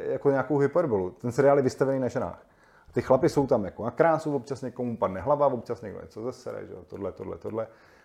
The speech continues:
Ale celý směřování toho děje dělají ženy.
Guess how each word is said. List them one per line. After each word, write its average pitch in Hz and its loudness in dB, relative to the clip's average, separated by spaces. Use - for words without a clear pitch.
Ale 95 -8
celý 110 -6
směřování 104 -4
toho 101 -8
děje 92 -6
dělají 87 -10
ženy. 80 -14